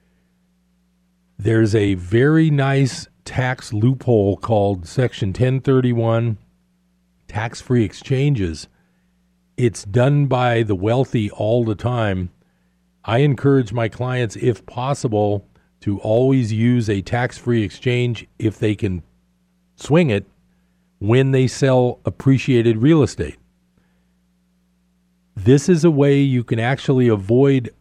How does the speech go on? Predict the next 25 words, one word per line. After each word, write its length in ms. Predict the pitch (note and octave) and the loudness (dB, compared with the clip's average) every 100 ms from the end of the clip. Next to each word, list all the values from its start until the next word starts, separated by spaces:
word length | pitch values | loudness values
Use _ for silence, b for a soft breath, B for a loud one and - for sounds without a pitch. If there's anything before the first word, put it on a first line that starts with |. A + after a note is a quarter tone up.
| - | -14
paying 400 | - B2 A#2+ G#2+ | -6 -4 -4 -4
tax 420 | - B2+ B2+ - | -4 -6 -6 -6
on 220 | A#2 G2+ | -6 -4
real 200 | G2 A#2+ | 0 2
estate 460 | A2+ - A2 G2 - | 0 -2 -6 -6 -8
gains, 680 | A2+ C3+ B2 F#2 F2 F2+ - _ _ _ _ _ _ _ _ _ _ - | -6 -4 -4 -6 -8 -12 -18 _ _ _ _ _ _ _ _ _ _ -8
and 140 | G2+ | -8
it 100 | G2 | -2
comes 240 | C3+ C#3+ | 0 2
in 140 | B2 A2+ | 2 2
very 260 | A#2+ A#2+ | 0 0
handy. 500 | F#2 A#2 A#2+ G2 - _ _ _ _ _ _ - | 0 -2 -2 -4 -8 _ _ _ _ _ _ -6
I'm 160 | A#2 | -2
bringing 300 | C3 D3 C#3 | 0 2 2
it 100 | B2 | 0
up 160 | A#2+ B2 | 0 -2
today 240 | A#2 B2 B2+ | -2 0 0
because 400 | G#2+ B2 G#2 F#2+ | -2 -2 -2 -4
just 220 | A#2+ - | -6 -4
the 100 | F#2+ | -4
volume 460 | G#2 A#2 C3+ A#2 | 0 0 2 0
of 140 | G2 E2+ | -2 -6
calls 380 | - C#3 D3 G#2+ | -6 -2 0 -2
I 140 | E2+ | -4
get, 380 | E2+ F#2+ F#2 | -2 -4 -4